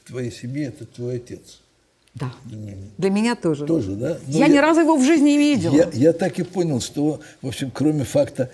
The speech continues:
Speaker 1: рождения, в общем, он никак не отметился
Speaker 2: Никак
Speaker 1: вообще в твоей
Speaker 2: не
Speaker 1: жизни.
Speaker 2: отметился. Вообще
Speaker 1: Он был
Speaker 2: никак.
Speaker 1: сценарист?
Speaker 2: Да.
Speaker 1: Это правда, да?
Speaker 2: Это правда.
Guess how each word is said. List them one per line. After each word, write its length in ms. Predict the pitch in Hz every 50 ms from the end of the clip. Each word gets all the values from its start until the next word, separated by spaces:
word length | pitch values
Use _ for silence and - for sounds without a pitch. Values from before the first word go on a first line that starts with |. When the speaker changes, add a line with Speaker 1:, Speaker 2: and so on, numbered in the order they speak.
| - -
Speaker 1:
рождения, 760 | - 131 135 143 131 127 139 170 208 220 208 185 170 139 113 117
в 40 | 120
общем, 200 | 117 - 120 135
он 160 | 156 165 160
никак 340 | 143 135 - 185 156 - 156
не 60 | 170
отметился 560 | 170 165 170 190 175 143 104 113 113 98 87
Speaker 2:
Никак 140 | 127 135 135 127
Speaker 1:
вообще 180 | - - 131 120
в 60 | 101
твоей 180 | - 113 120 110
Speaker 2:
не 60 | 113
Speaker 1:
жизни. 200 | 113 113 110 104
Speaker 2:
отметился. 360 | 98 98 165 - - - - 175
Вообще 240 | 196 - - -
Speaker 1:
Он 160 | 156 156 156 160
был 120 | 180 180
Speaker 2:
никак. 120 | 180 180 180
Speaker 1:
сценарист? 580 | - - 170 170 180 190 233 269 269 - - - - - - 139 123
Speaker 2:
Да. 100 | 196 196 - -
Speaker 1:
Это 160 | 117 - 135
правда, 380 | 120 127 131 113 98 90 92 98
да? 220 | 98 131 180 214 196 - -
Speaker 2:
Это 200 | 151 151 156 151
правда. 300 | - - - - -